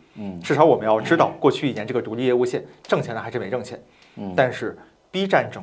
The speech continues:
Speaker 2: 个成熟的财务核算机制的建立，
Speaker 1: 嗯。
Speaker 2: 然后比他们设立独立业务线就已经晚了好多好多好多年。
Speaker 1: 啊。
Speaker 2: 至少我去年与 B 站的员工沟通时，他们说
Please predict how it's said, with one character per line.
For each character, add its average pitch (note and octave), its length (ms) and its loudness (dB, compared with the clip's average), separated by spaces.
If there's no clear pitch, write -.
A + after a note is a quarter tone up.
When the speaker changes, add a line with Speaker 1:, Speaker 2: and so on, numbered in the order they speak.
Speaker 2:
个 A2 180 0
成 A#2 320 -8
熟 C#3+ 140 -4
的 A2+ 80 0
财 A#2+ 160 -6
务 A#2+ 100 -2
核 A2+ 80 -6
算 A#2 160 -4
机 D3+ 140 -8
制 C#3+ 100 -8
的 G#2+ 100 -2
建 G#2+ 200 -4
立， G#2+ 140 -12
Speaker 1:
嗯。 F#2+ 100 -12
Speaker 2:
然 A2 80 2
后 A2 80 4
比 A2 160 -8
他 C3 160 -4
们 A#2+ 260 -4
设 - 280 4
立 A2+ 120 0
独 G#2+ 140 -8
立 A2+ 100 -4
业 B2 80 2
务 A#2 100 0
线 A#2+ 180 -4
就 A#2+ 140 -2
已 - 20 0
经 A2 140 -4
晚 F2+ 100 0
了 G2 80 -6
好 - 300 -4
多 C3 160 4
好 - 160 -4
多 G2+ 120 -8
好 G#2 160 -10
多 G#2 120 -8
年。 F#2+ 160 -14
Speaker 1:
啊。 F2 160 -16
Speaker 2:
至 - 80 2
少 D3 120 4
我 A2+ 100 0
去 A2+ 240 -6
年 G2+ 260 -6
与 A2+ 180 -8
B D3 200 -6
站 B2+ 140 -2
的 A2 60 -4
员 G#2+ 100 -8
工 A#2 100 -8
沟 B2+ 120 0
通 B2+ 160 -4
时， - 180 -12
他 A2+ 60 -12
们 G#2 100 -12
说 G2 260 -8